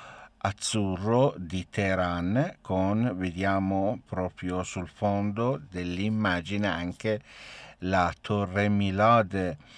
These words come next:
Eh, notizia triste che arrivano dallo Yemen ancora attacchi, eh,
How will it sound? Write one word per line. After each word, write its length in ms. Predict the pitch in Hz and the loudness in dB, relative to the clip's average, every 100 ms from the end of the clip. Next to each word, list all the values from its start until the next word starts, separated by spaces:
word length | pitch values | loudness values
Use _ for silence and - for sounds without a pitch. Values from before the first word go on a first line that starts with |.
| - - - - - _ | -20 -18 -18 -20 -20 _
Eh, 320 | - 87 71 | -2 0 2
notizia 640 | 90 120 135 127 - 123 117 | 2 2 2 0 4 6 6
triste 500 | - 123 147 147 127 | 4 0 0 0 -4
che 300 | - 113 104 | 0 2 6
arrivano 760 | 98 95 92 117 110 107 101 98 | 8 6 4 2 4 4 2 2
dallo 340 | 95 92 92 | 2 2 0
Yemen 720 | 95 90 113 123 117 104 98 | -2 0 2 4 4 4 2
ancora 800 | 95 92 - 117 120 113 101 92 | 2 0 0 2 6 8 8 6
attacchi, 920 | 87 82 - 113 104 - - 98 92 87 | 2 -4 4 6 6 0 -4 0 0 -2
eh, 840 | 82 90 87 85 82 80 73 71 | -4 -4 -4 -4 -6 -6 -6 -8